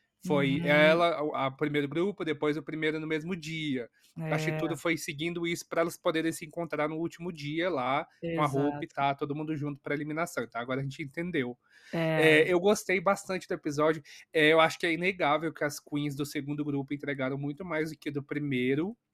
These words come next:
Speaker 2: Sim.
Speaker 1: Acho que o primeiro episódio ficou mais a coisa do formato em geral. Claro que as queens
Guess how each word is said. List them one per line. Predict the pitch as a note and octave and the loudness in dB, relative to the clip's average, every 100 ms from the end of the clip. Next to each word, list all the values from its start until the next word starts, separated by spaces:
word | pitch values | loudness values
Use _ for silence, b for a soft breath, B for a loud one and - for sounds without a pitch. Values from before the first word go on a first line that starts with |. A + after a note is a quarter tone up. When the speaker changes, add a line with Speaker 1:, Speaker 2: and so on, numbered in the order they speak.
| _ | _
Speaker 2:
Sim. | - - E3+ E3 D#3+ | -8 -2 0 0 4
Speaker 1:
Acho | D#3 - | 2 2
que | E3 | 0
o | D3+ | 2
primeiro | E3+ D#3+ D#3 E3+ | 2 4 4 2
episódio | - D3+ C#3+ C#3+ C#3 | 0 -2 2 2 0
ficou | - - D3 | -12 -6 -2
mais | C#3+ C#3+ D3 | 0 0 0
a | |
coisa | D3 D3+ C3+ | -2 -2 -2
do | C3+ | -4
formato | C3+ D3+ C#3+ C3+ C#3+ - | -2 0 0 0 -2 -4
em | C#3+ | -4
geral. | C#3 C3 A#2+ C3 D#3+ B B | 0 2 4 2 0 B B
Claro | - D#3 F3 | 2 4 4
que | - | 2
as | F3 | -4
queens | - C3+ C3 - | -2 -8 -8 -10